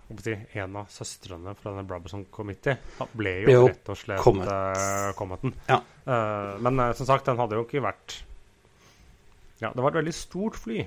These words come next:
Speaker 1: det kan vi vel si.
Speaker 2: Stort og tungt og dyrt, og, øh, de bygde en, begynte å bygge nummer to, øh,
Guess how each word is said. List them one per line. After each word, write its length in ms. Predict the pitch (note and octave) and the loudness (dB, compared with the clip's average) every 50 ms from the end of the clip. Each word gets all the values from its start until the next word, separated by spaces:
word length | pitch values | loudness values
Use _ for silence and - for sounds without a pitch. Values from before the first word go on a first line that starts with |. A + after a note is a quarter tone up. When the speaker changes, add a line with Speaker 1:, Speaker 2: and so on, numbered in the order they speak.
| - - - | -6 -8 -10
Speaker 1:
det 120 | - C3 B2+ | -8 -8 -6
kan 140 | A#2 G#2+ F#2+ | -6 -6 -6
vi 60 | F2+ F2+ | -6 -8
vel 80 | F2 | -8
si. 160 | - - G2 - - - - - - - | -8 -10 -10 -12 -14 -14 -14 -14 -14 -12
Speaker 2:
Stort 400 | - - - - G#3+ A#3 A3+ - | -8 6 10 10 10 10 8 2
og 80 | G3 | 8
tungt 300 | F#3+ G3 F#3 G3 F#3+ - E3 | 12 12 12 12 12 10 6
og 60 | D#3+ | 4
dyrt, 380 | D3+ E3 E3+ F3+ F3+ F3+ - - - - | 8 10 12 12 10 10 6 -8 -2 2
og, 1040 | E3 D#3 D3+ D3+ D3+ D3+ D3+ D3+ D3+ D3+ D3+ D3 D3+ D3+ D3 D3 D3 D3 C#3+ C#3+ D3 C#3+ B2+ A2 G2+ - - | 6 8 8 10 10 10 10 12 12 12 12 12 12 10 10 10 8 8 6 4 4 2 0 -2 -4 -6 -6
øh, 800 | - B1+ B1 A1+ - - - - - - - - - - - C3 - - | -6 -6 -4 -4 -4 -6 -8 -8 -10 -12 -10 -8 -8 -8 -8 -2 4 10
de 120 | E3 E3+ F3 F3 E3 | 12 12 12 12 12
bygde 380 | D#3+ F#3+ D#3+ C#3 C3+ D#3 F3+ F3+ - - E3 | 12 12 10 10 10 10 10 10 10 8 8
en, 300 | D#3+ F3+ A3 B3+ B3+ A#3 F#3+ | 10 10 10 10 10 8 6
begynte 500 | F#3 G#3 F#3+ F#3 D3 A#2+ A2 - - G3+ | 8 8 8 10 8 8 10 12 12 12
å 40 | F#3+ - | 12 12
bygge 280 | E3+ C3 C3+ C3+ D3 D#3+ E3+ F3+ - D3+ | 8 8 8 8 10 10 10 10 8 8
nummer 300 | F3 E3 D#3+ E3 E3+ - | 8 8 8 8 6 8
to, 140 | F3+ F#3 A3 C4 C#4 - - - - - - | 8 8 8 6 4 0 -2 -6 -8 -2 2
øh, 400 | E3+ E3 E3 E3 E3 E3 E3 E3 | 4 4 4 4 4 4 4 4